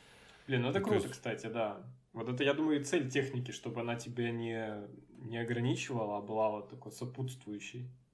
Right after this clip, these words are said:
Speaker 2: Ну, она как, да, либо дополняет, либо заменяет. То есть заменяет то, что у тебя уже не работает, и дополняет то, что тебе надо,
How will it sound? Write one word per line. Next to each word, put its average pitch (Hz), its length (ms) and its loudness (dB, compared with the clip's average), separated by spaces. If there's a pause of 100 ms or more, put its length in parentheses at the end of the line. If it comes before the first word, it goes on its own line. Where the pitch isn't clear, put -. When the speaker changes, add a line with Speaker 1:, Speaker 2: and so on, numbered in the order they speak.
(300)
Speaker 2:
Ну, 151 60 -2
она 196 180 4
как, 143 200 -4
да, 127 200 8
либо 117 340 2
дополняет, 113 760 2
либо 98 220 -4
заменяет. 95 600 -6
То - 100 -16
есть 90 80 -12
заменяет 104 420 -2
то, - 100 -14
что - 160 -14
у 92 40 -12
тебя 143 240 4
уже 165 160 0
не 139 80 0
работает, 120 440 -4
и 120 60 -2
дополняет 98 600 -2
то, 90 80 -16
что - 180 -20
тебе 104 140 -14
надо, - 260 -16